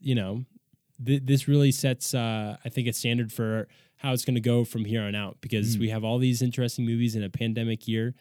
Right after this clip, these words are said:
Speaker 1: Yeah, it's gonna be an interesting time. And I thank you guys so much for being here with me to talk about this
Speaker 2: Oh,
Speaker 1: very,
Speaker 2: thank
Speaker 1: very weird film industry that we have.
Speaker 2: Yeah, thanks for having us. It was great to just talk about the
Speaker 1: Oh,
Speaker 2: dif-,
Speaker 1: yeah.
Speaker 2: the different stories we've <laughs> consumed over the last couple of weeks. It was nice to have a space in which to do that.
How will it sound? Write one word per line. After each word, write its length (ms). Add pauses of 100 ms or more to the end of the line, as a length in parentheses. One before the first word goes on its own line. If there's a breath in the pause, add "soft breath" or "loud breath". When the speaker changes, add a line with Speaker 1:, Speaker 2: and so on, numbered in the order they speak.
(340 loud breath)
Speaker 1:
Yeah, 220
it's 180
gonna 140
be 100
an 80
interesting 460
time. 320
And 100
I 80
thank 240
you 60
guys 260
so 100
much 260
for 100
being 260
here 240
with 160
me 120
to 80
talk 260
about 340
this 260
Speaker 2:
Oh, 60
Speaker 1:
very, 440
Speaker 2:
thank 120
Speaker 1:
very 400
weird 560
film 280
industry 420
that 220
we 120
have. 320
Speaker 2:
Yeah, 200
thanks 260
for 80
having 260
us. 180
It 80
was 140
great 280
to 120
just 260
talk 260
about 320 (200)
the 120
Speaker 1:
Oh, 20
Speaker 2:
dif-, 100
Speaker 1:
yeah. 220
Speaker 2:
the 80
different 240
stories 480
we've 120
<laughs> 120
consumed 420
over 160
the 80
last 220
couple 240
of 80
weeks. 240
It 40
was 120
nice 200
to 60
have 100
a 60
space 360
in 100
which 220
to 80
do 180
that. 200